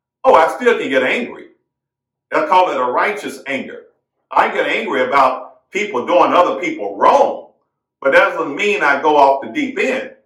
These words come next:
That don't mean I am out of control, because we are emotional people. We laugh, we get mad, we get joyous, we cry, we, we weep, we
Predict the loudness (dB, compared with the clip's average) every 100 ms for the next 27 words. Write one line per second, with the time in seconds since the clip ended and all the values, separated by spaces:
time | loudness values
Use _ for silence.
0 | _ _ _ 0 2 2 0 -4 -6 -8
1 | -14 -20 _ _ 0 2 2 -2 -6 -2
2 | 0 0 -2 -8 -10 2 4 4 0 -6
3 | -6 0 0 0 0 2 2 0 -8 -4
4 | -2 0 -2 -6 -8 -6 -8 -8 -8 -8
5 | -10 -14 _ _ _ _ -8 -6 0 0
6 | 0 -4 -10 -20 _ _ _ _ _ -8
7 | -6 -6 -6 -4 -2 0 -4 -8 -16 _
8 | _ _ _ -6 -4 -4 -6 -10 -20 _
9 | -2 2 4 4 2 -2 -10 -16 -20 _
10 | _ -6 -6 -6 -2 2 4 4 0 -6
11 | -14 _ _ _ _ -2 -2 -4 -10 -10
12 | -6 -4 -4 -2 -2 -2 -6 -10 -6 -4
13 | -6